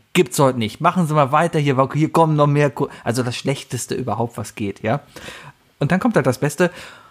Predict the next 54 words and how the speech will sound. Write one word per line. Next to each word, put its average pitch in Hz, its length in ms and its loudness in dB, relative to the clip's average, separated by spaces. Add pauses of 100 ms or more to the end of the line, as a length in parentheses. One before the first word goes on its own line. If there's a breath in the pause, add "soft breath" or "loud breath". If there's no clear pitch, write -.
(120 loud breath)
"Oh, 180 300 2 (160)
das 98 140 -6
ist 101 120 -8
natürlich 110 280 0
kein 120 140 -2
Problem. 113 320 2 (140 loud breath)
Warten 143 320 0
Sie, 104 120 -6
ich - 160 -6
weiß 151 180 2
es 151 60 -2
persönlich 131 420 0
auch 135 140 2
nicht, - 180 -6
aber 147 160 -2
ich 147 140 -2
rufe 196 260 0
in 160 140 4
der 139 80 2
Fachabteilung 156 720 -2
mal 131 180 0
an, 151 220 4 (260 loud breath)
die 160 100 2
werden 151 220 4
Sie 117 100 0
gleich 107 240 -2
bringen 139 280 0
und 156 240 0
dann 131 160 4
werden 123 160 4
wir 101 80 2
Ihnen 104 80 0
noch 98 140 -4
sagen, 127 360 0
wo 113 80 2
Sie 110 140 0
die 95 60 -4
finden, 120 260 -2
damit 107 260 0
Sie 107 80 -4
die 98 80 -2
beim 98 160 -4
nächsten 104 320 -8
Mal 104 80 -6
persönlich 113 560 -2 (140 soft breath)
selber 165 340 2
finden 117 380 -4
können." - 240 -10 (260 loud breath)
Es 113 140 -6
ist 120 160 -8
ein 117 220 -2
so 127 180 4
gutes 117 320 -2
Video, 113 320 0